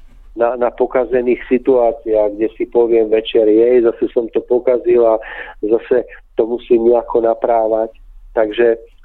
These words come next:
verte, že tých chýb robím každý deň, ale zároveň si myslím, že by sme si o to mali pripomínať a pomáhať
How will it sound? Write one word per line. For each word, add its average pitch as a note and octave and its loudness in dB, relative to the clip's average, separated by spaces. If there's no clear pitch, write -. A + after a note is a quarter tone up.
verte, A#2+ 0
že B2+ 0
tých C3 -2
chýb C3 2
robím B2 0
každý A#2+ -2
deň, A#2+ 4
ale A2+ 0
zároveň A#2+ 0
si C#3 0
myslím, B2+ 0
že B2+ 2
by B2 0
sme B2+ -2
si C#3 2
o C3+ 2
to - -2
mali C3 0
pripomínať C3 -2
a B2 -4
pomáhať B2 -2